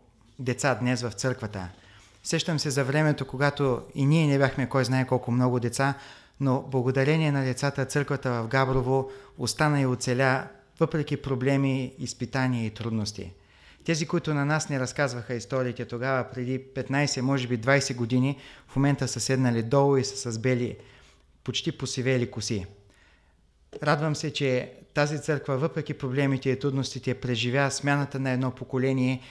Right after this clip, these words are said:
и нещата вървят напред. Разбира се, всяко време има своите трудности и проблеми, но така както Бог ни е водил досега, вярвам, че ще ни води и занапред. Искам да благодаря за, за децата, които са тук,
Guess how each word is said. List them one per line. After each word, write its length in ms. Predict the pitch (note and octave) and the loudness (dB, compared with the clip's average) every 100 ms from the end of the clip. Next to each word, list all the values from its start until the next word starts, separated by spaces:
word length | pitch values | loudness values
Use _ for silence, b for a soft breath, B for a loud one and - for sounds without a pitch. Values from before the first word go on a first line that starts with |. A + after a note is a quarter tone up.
| B B - | B B -4
и 240 | C3+ C#3+ | -4 0
нещата 440 | C3+ A#2 C3+ B2 A#2 | 0 2 0 0 0
вървят 360 | A2+ A2 A#2 | 0 0 0
напред. 560 | A#2+ A2 A2+ G#2 - - b b b b | -2 0 0 -2 -6 -20 b b b b
Разбира 340 | C3 C3 C#3+ | 0 4 4
се, 140 | C3+ C3 | 4 2
всяко 320 | - D#3 D#3 | 6 6 6
време 340 | C#3 C#3+ D3 | 6 8 8
има 260 | C#3+ C#3 C3 | 8 8 6
своите 420 | - C#3+ C3 B2+ | 4 2 4 2
трудности 460 | - B2+ A#2+ G#2+ B2+ | 2 2 2 0 -2
и 80 | - | -2
проблеми, 520 | A#2+ A2+ A2+ A2+ B2 B B B - | 0 4 4 4 0 B B B -2
но 80 | |
така 240 | B2 B2 C#3+ | 0 0 2
както 320 | D3 C#3+ C#3 | 4 4 2
Бог 240 | B2 C3+ | 2 2
ни 120 | C3 B2 | 4 4
е 40 | |
водил 320 | A2+ A#2 A#2+ | 4 2 2
досега, 380 | A2+ A2 A#2+ A#2 | -2 -2 -2 -2
вярвам, 340 | A#2 A#2 A2+ | 0 0 -2
че 100 | G#2+ | -2
ще 160 | G#2+ - | -4 -2
ни 100 | G#2 | -2
води 280 | G#2 G#2 A2 | 0 0 -2
и 60 | |
занапред. 580 | G#2+ G#2+ G#2 G#2+ A#2+ - B B B B B | 0 0 0 0 -2 -2 B B B B B
Искам 300 | C#3 - C#3+ | -8 -2 0
да 100 | C3 | 0
благодаря 560 | A#2 B2+ B2 B2+ C3+ C3+ | 0 0 0 2 4 2
за, 160 | C3 - | 0 -10
за 220 | - C#3 C3 | -8 -2 0
децата, 420 | B2 D#3 D#3+ D3+ | 0 -2 -2 -4
които 220 | D3+ D3 | -4 -4
са 200 | - B2+ | -4 -2
тук, 220 | C#3+ - | -2 -4